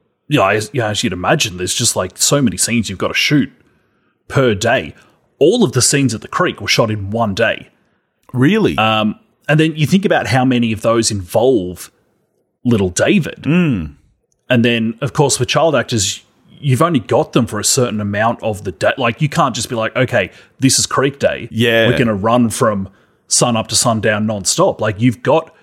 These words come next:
Speaker 1: you've got him for I, I, I don't know what it's about, six hours or something like that.
Speaker 2: Yeah, which would, that might sound like a lot of time, but, uh, for a film day, that's very <laughs> short.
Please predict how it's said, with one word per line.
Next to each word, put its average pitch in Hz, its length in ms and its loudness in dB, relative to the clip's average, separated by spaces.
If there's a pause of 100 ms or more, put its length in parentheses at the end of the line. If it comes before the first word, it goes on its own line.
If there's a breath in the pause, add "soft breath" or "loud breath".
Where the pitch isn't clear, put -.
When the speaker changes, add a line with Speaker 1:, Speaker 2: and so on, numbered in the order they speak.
(140 soft breath)
Speaker 1:
you've 123 220 0
got - 280 0
him 120 320 2
for 104 600 -4 (840 soft breath)
I, 120 260 0
I, 127 380 -2
I 127 40 2
don't 120 100 0
know 120 100 2
what 123 160 0
it's 110 100 -2
about, 139 280 0
six - 380 0
hours 131 360 0
or 147 100 0
something 160 300 -4
like 160 200 -6
that. 196 220 0 (240)
Speaker 2:
Yeah, 104 260 0
which 160 260 0
would, 175 180 -2
that 196 160 0
might 160 240 0
sound 131 320 2
like 120 140 0
a 110 40 0
lot 101 140 2
of 92 80 -4
time, 127 300 0
but, 123 180 -2
uh, 135 120 -6
for 143 220 0
a 120 60 2
film 160 280 0
day, 202 180 0
that's 107 180 -2
very 101 260 -2
<laughs> - 140 0
short. - 400 0